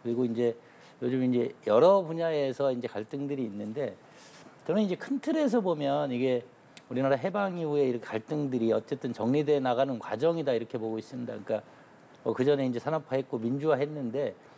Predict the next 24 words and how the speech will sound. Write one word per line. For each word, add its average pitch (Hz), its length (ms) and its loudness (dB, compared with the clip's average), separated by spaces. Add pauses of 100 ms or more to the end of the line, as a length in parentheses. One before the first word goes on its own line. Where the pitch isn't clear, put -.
(200)
민주화를 185 440 4
주도하는 160 400 -2
이제 139 120 -4
민주당이나 131 760 0
이쪽 120 280 -4
진영의 131 400 -2
여러 117 180 4
가지 147 180 2
문제들이 127 480 -2
드러났고, 117 800 -2
그러다 127 240 0
보니까 123 420 0 (680)
특히 285 260 0
이제 247 140 6
공영방송 226 760 2
관련해서는 131 960 -2 (560)
언론 180 480 2
출판의 208 440 -4
자유는 156 340 0
다들 143 340 -4
인정하는데, 123 840 0
외국에서도 147 600 0
이건 127 160 0
마찬가지입니다. 110 800 -4